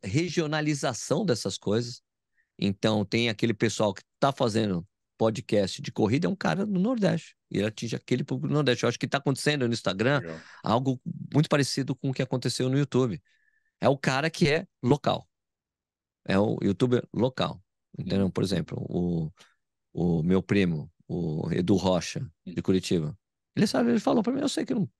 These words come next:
Speaker 1: não vou conseguir sair daqui. No máximo, vou pra ali, Santa Catarina, ficar aqui. Eu sei que eu não vou atingir o, o Brasil inteiro, né, com o que eu faço." Ele já tá conformado com isso, ele entendeu, tipo, "Tá, meu conteúdo é regional." Então tem esse,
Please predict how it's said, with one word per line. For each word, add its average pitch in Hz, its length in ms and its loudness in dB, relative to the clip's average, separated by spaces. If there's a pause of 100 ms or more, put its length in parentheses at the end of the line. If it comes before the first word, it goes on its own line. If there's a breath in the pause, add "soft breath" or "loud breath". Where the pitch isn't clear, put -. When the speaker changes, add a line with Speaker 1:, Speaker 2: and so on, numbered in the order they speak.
(140)
Speaker 1:
não 143 140 -2
vou 131 120 -2
conseguir 98 280 -2
sair 98 140 -4
daqui. 98 200 -2
No 104 60 2
máximo, 135 520 0 (340 loud breath)
vou 123 100 -2
pra 117 140 2
ali, 110 360 4 (380)
Santa 101 200 -4
Catarina, 101 600 2
ficar - 160 -6
aqui. 113 200 0 (300 loud breath)
Eu - 80 -8
sei 165 100 -2
que 147 80 0
eu 143 40 2
não 127 80 2
vou 120 100 4
atingir 98 480 0
o, 73 100 -10 (140)
o - 60 -4
Brasil 87 280 2
inteiro, 92 320 -4 (520)
né, 82 160 0 (140)
com 98 80 0
o - 20 -4
que - 80 -4
eu 87 80 2
faço." 80 320 -6 (520)
Ele 120 240 2
já 147 140 4
tá - 80 -4
conformado 170 480 2
com 120 80 -2
isso, 110 100 -2
ele 131 100 -2
entendeu, 175 360 0
tipo, - 360 -10
"Tá, 214 240 2
meu 226 200 0
conteúdo 147 320 0
é 165 120 2
regional." 147 600 0 (520)
Então 127 440 0
tem 151 460 0
esse, 151 200 -2